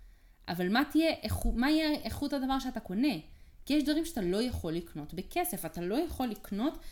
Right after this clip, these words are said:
את, את הנשמה של הבן אדם, את האופי של הבן אדם,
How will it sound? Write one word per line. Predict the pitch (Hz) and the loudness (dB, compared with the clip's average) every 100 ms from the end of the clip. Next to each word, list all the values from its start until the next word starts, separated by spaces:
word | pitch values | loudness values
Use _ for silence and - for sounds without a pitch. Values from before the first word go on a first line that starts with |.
| - - - | -14 -16 -4
את, | 214 208 - - - - 196 | -4 -2 -6 -8 -8 -8 -4
את | 196 | -2
הנשמה | 180 175 - 156 208 | -2 -4 -4 -2 -2
של | 226 233 | 4 6
הבן | 226 226 | 6 4
אדם, | 220 226 | 0 -2
את | 208 - | -4 -8
האופי | - 196 208 220 | -6 -4 -2 -4
של | - 202 | -4 -4
הבן | 196 196 | -2 -4
אדם, | 196 208 | -2 -4